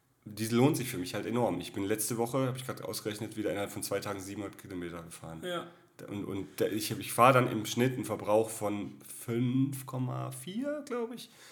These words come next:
Speaker 1: Fünf Komma vier Liter. Und das kriegst du mit einem Benziner nicht hin. Und, ähm, ja.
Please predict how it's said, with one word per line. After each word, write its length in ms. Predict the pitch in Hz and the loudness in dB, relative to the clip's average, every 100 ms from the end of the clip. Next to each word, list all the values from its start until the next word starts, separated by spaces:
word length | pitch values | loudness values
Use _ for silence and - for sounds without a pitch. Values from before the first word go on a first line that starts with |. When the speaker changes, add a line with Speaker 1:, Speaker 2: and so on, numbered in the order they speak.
| - | -4
Speaker 1:
Fünf 220 | - 160 | 4 4
Komma 200 | 160 135 | 6 4
vier 160 | 123 131 | 4 6
Liter. 420 | 131 131 110 127 - - - | 6 6 2 2 -4 -12 -6
Und 80 | 107 | -2
das 120 | 101 | -2
kriegst 180 | 135 127 | -2 0
du 40 | |
mit 80 | 113 | 2
einem 80 | 107 | 2
Benziner 300 | 101 110 110 | 0 -2 -2
nicht 160 | 110 107 | -2 -4
hin. 160 | 92 90 - _ | -8 -8 -16 _
Und, 320 | 98 95 - - | -4 -4 -4 -8
ähm, 380 | 92 92 87 87 - - _ _ _ - | -4 -2 -4 -6 -14 -20 _ _ _ -8
ja. 120 | 90 | -8